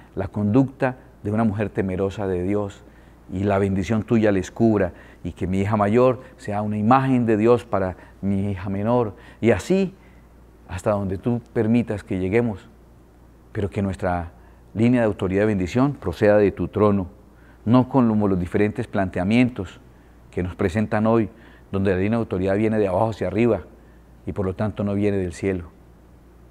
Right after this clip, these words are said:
Dios mío, permite, Dios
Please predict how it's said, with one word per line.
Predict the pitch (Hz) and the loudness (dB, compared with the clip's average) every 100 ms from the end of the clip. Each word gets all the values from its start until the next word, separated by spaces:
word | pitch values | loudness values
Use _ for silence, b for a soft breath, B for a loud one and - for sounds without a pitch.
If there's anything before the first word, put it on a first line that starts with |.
| - - | -20 -4
Dios | 117 131 | 2 2
mío, | 156 175 139 101 - - - - - - | 2 0 -2 -6 -18 -20 -20 -20 -20 -8
permite, | 110 120 160 170 | 0 2 4 6
Dios | 156 160 131 165 | 6 4 0 -12